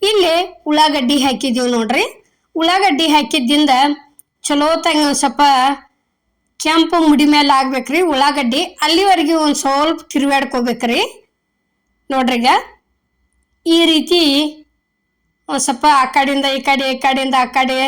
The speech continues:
ಈ ರೀತಿ ತಿರ್ವ್ಯಾಡ್ಕೋಬೇಕ್ರಿ. ನೋಡ್ರಿ ಈಗ ಇಲ್ಲಿ ಅರಿಶಿನ ಪುಡಿ ಹಾಕಾಕತ್ತಿದೀವಿ ನೋಡ್ರಿ.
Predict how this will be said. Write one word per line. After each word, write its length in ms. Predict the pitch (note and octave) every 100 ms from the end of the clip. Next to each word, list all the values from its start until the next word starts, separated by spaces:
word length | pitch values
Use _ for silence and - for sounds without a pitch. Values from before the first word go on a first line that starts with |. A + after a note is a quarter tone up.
| C4 _ _ _
ಈ 160 | C#4+ C#4+
ರೀತಿ 360 | C4+ B3+ D4+ C#4+ B3+ C#4 C4+ _ _ _ _ _ -
ತಿರ್ವ್ಯಾಡ್ಕೋಬೇಕ್ರಿ. 920 | D4 C#4+ C4+ C#4+ C#4 B3+ B3 B3+ E4 B4+ - _ _ _ _ _ _ _ _ _ _ _ _ _ _ _ _ _ -
ನೋಡ್ರಿ 320 | C#4 B3+ B3
ಈಗ 140 | A#3 D#4 - - _ _ -
ಇಲ್ಲಿ 320 | F#4+ F#4+ D4 F#4 - -
ಅರಿಶಿನ 280 | C4+ - D4+
ಪುಡಿ 160 | D4 C4+
ಹಾಕಾಕತ್ತಿದೀವಿ 680 | B3+ A#3+ A#3+ A#3+ B3+ A#3+ A#3
ನೋಡ್ರಿ. 320 | A#3 G#3 C4